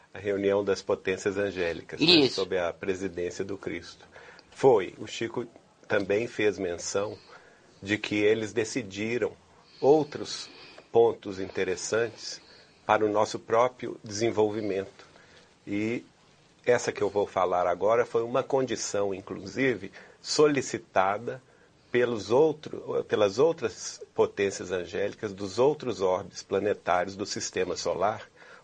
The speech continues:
Speaker 1: como uma pré-condição deles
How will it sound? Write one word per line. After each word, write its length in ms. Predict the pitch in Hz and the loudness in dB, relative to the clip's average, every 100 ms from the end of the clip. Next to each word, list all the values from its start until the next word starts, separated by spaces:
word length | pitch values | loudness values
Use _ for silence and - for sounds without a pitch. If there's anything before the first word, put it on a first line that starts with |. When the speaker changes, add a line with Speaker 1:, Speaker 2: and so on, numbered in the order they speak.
| - | -2
Speaker 1:
como 240 | 131 151 | 0 2
uma 180 | 147 131 | 2 2
pré-condição 1120 | - 127 156 170 147 139 120 - - 95 - - - _ _ | 4 2 4 2 -2 -4 -6 -6 -2 -2 -4 -12 -20 _ _
deles 800 | 104 110 127 127 92 - - - | 0 4 4 2 -4 -10 -12 -16